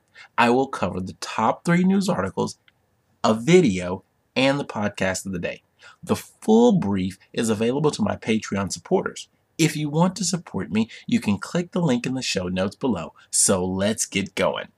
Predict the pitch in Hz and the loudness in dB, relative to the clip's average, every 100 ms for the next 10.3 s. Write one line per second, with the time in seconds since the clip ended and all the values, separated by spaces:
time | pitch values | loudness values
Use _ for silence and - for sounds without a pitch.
0 | _ - - - 113 233 - 117 123 147 | _ -20 -12 0 2 2 0 0 2 0
1 | 160 - - 107 92 120 151 185 175 - | -4 -10 -4 -2 0 -2 0 -4 -4 -4
2 | 98 - - 92 95 120 143 147 127 117 | -4 -4 -4 -2 0 0 -2 -4 -4 -4
3 | 95 - 101 127 151 135 - - 98 87 | -4 -2 -2 -2 -4 -6 -8 -6 -4 -2
4 | 98 98 131 120 - 117 - - 156 175 | -2 -4 -6 -6 -4 -4 -4 -8 -4 -2
5 | 185 180 - 147 143 143 _ 131 117 110 | 0 -4 -4 -4 -4 -6 _ 0 0 -2
6 | - - 117 160 180 180 - 131 131 - | -14 -8 -4 0 0 -2 -2 -2 -2 -8
7 | 120 117 - 156 165 87 - _ _ - | -4 -4 -2 -2 -2 -8 -10 _ _ -20
8 | - - - - 139 185 180 175 156 185 | -2 -2 -2 -4 -2 2 2 4 4 4
9 | 196 107 - - 101 90 82 98 170 262 | 2 -2 -2 -2 -2 -2 -6 -2 0 2
10 | 101 - | 0 -2